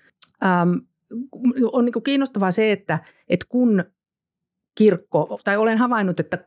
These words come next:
kun kirkko osallistuu yhteiskunnalliseen keskusteluun tai joku kirkollinen taho, niin, niin kuin sanoit, niin tulee helposti tää tämmönen, että ei saa osallistua keskusteluun tai sit tulee, tulkitaan, että on jonkun poliittisen puolueen takana, koska ne arvot sattumat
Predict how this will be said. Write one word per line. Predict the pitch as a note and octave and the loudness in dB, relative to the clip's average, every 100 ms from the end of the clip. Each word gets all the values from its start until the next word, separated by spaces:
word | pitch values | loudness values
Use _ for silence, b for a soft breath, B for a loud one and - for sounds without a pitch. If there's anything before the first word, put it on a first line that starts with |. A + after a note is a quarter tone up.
| - | -4
kun | G3 F3+ | 0 2
kirkko | F#3 - | 0 0
osallistuu | F3+ E3+ D#3+ - C#3+ D#3+ | 0 0 -2 -2 -2 -2
yhteiskunnalliseen | E3 C#3+ - C#3 C3 B2+ C3 C3 _ - | -2 -2 -2 -2 0 0 -2 -4 _ -2
keskusteluun | C3 - F#3+ G3+ G3 | -2 0 0 0 2
tai | D#3 D3+ | 2 0
joku | C#3 | -2
kirkollinen | C3 D3 C3+ C3 C3+ | -2 -4 -2 -2 -2
taho, | C3 D3 G3 B B | 0 0 0 B B
niin, | F3 E3+ | 0 0
niin | E3+ | 0
kuin | E3+ | 0
sanoit, | E3+ E3 D3+ | 0 0 0
niin | D3+ | -2
tulee | D3+ D#3 | -2 0
helposti | E3 D#3 D3+ C#3+ | -2 -4 -4 -4
tää | C#3 C3+ | -2 -2
tämmönen, | D#3 D3 | 0 0
että | C#3 F3 | 0 0
ei | D#3+ | 2
saa | D3 C#3 | 2 0
osallistua | C#3+ B2+ C3 - A#2+ | -2 -2 -2 -2 -4
keskusteluun | - - G3 - G3+ G#3+ | -4 -4 -4 0 0 0
tai | F#3+ E3+ | 0 0
sit | E3 - | -2 -4
tulee, | D#3+ D3 C#3 C3+ B B B _ | -2 0 0 -6 B B B _
tulkitaan, | F3 D#3+ D3 C3+ C#3+ | 0 2 2 0 -2
että | C3+ A#2+ | -4 -2
on | C3+ | -2
jonkun | C#3+ C3+ C3+ C#3 | -2 -2 -4 -4
poliittisen | - C#3+ C#3+ - C3+ | -2 -2 0 0 0
puolueen | D3+ C#3+ C#3 C#3 | 0 -2 -2 -2
takana, | C#3+ C#3+ C3+ | -4 -4 -4
koska | C3+ C#3 C#3+ | -4 -4 -2
ne | C3+ | -2
arvot | C#3+ C3+ B2+ | -2 -2 -2
sattumat | D3+ - D3+ B2+ | -4 -2 0 0